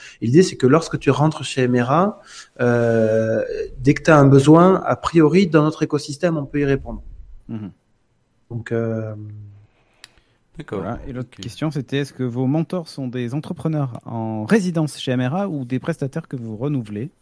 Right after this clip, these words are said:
Speaker 2: C'est la
Speaker 1: Et
Speaker 2: question.
Speaker 1: alors, c'est aussi une, une bonne question. Non, il faut savoir que ce sont pas des prestataires, puisqu'en fait, on, on propose pas des consultants, euh, ou des prestataires, voilà, qui vont accompagner les sociétés.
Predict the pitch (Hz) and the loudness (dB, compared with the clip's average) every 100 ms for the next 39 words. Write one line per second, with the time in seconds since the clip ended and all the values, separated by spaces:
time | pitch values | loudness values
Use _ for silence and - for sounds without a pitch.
0 | _ _ _ _ _ _ _ _ _ _ | _ _ _ _ _ _ _ _ _ _
1 | _ _ _ - 110 107 160 120 - - | _ _ _ -12 -6 2 4 4 2 -2
2 | 117 120 - - 139 123 117 120 147 147 | -2 -2 -4 -2 0 0 0 2 2 2
3 | 143 - 190 233 185 127 131 139 180 - | -2 0 2 4 2 0 2 2 2 2
4 | 131 - 120 120 113 190 196 175 - 147 | 2 2 -2 -2 2 4 6 4 2 -4
5 | - 131 143 202 - - - 117 175 139 | -4 -2 0 0 -2 -10 -8 -4 -2 0
6 | 135 120 123 - - - - 123 120 143 | 0 -2 -6 -14 -16 -14 -4 -4 2 2
7 | 135 135 - - 175 190 170 139 135 160 | 4 2 0 0 4 4 4 0 0 -2
8 | 156 160 139 - 151 151 160 160 160 160 | 0 0 0 4 4 6 4 2 -2 -4
9 | 160 131 123 120 120 117 117 113 113 113 | -4 2 4 4 4 2 2 0 0 0
10 | 113 113 110 110 107 - - 120 120 - | 0 -2 -4 -6 -8 -10 -8 -4 -4 -4
11 | 123 - 123 151 135 123 117 - 117 123 | -4 2 4 6 8 6 4 -2 -2 2
12 | 147 143 127 131 127 117 110 - 170 220 | 4 4 2 2 0 -4 -4 2 4 2